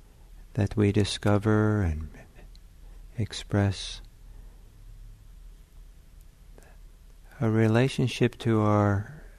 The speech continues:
capacity to meditate, the experience of meditation, the practice of meditation, and how we live in the world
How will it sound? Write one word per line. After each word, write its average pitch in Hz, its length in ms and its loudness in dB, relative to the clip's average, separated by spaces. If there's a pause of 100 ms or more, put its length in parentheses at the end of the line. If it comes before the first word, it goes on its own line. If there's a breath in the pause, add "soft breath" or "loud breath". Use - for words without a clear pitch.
(220 loud breath)
capacity 117 720 0
to - 160 -4
meditate, 107 840 -2 (560)
the - 60 -6
experience 104 640 2
of 107 80 0
meditation, 95 760 -2
the 92 80 -4
practice - 580 0
of 101 80 -2
meditation, 98 760 -4 (3500)
and 110 140 0
how 117 240 4
we 117 180 6
live 113 460 4 (160)
in 110 240 -2
the 110 100 -2
world 95 540 0